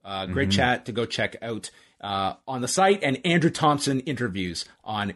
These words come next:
Speaker 1: YouTube. So that's it for us. Uh, Wei is going to be back on Friday night at ten fifteen Eastern. I'll be back Thursday, one Eastern, on the Post YouTube channel with Phil,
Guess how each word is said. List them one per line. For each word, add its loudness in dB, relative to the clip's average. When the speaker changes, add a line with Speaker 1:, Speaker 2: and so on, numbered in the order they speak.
Speaker 1:
YouTube. -10
So -2
that's 2
it 2
for 2
us. 2
Uh, 4
Wei 2
is 0
going 2
to -2
be 2
back 2
on -4
Friday 0
night -2
at -10
ten -6
fifteen -6
Eastern. -4
I'll 2
be 2
back 0
Thursday, 2
one 2
Eastern, 2
on -2
the -6
Post -4
YouTube -4
channel -2
with -6
Phil, -2